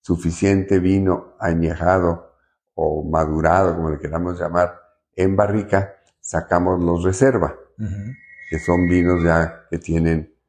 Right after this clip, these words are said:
Speaker 1: por lo menos dos años en, este, en barrica.
Speaker 2: Ujú.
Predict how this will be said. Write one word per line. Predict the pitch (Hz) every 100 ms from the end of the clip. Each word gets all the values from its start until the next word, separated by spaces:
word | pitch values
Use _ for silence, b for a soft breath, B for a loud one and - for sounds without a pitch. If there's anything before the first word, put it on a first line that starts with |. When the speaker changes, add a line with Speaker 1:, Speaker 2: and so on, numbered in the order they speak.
| _ _ -
Speaker 1:
por | 87
lo | 85
menos | 85 90 92 92 - -
dos | 87 87 -
años | 82 85 76 -
en, | 76 73
este, | - - 76 73 - - _ _ _ _
en | 82 82
barrica. | 90 117 - - - _ _
Speaker 2:
Ujú. | 113 95 101